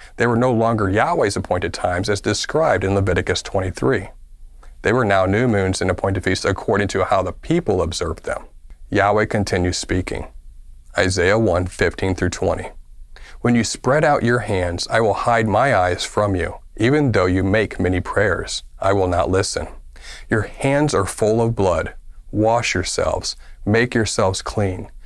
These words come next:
Remove the evil of your deeds from before my eyes. Cease to do evil. Learn to do good.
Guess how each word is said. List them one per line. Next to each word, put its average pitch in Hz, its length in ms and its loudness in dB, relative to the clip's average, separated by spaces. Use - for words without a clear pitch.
Remove 117 460 4
the 107 160 0
evil 127 400 4
of 101 120 2
your 98 160 4
deeds 107 520 2
from - 240 0
before 98 400 0
my 98 220 2
eyes. 87 460 -2
Cease - 480 0
to 123 100 2
do 107 260 2
evil. 98 420 0
Learn 110 400 2
to 98 140 0
do 90 180 2
good. 87 340 0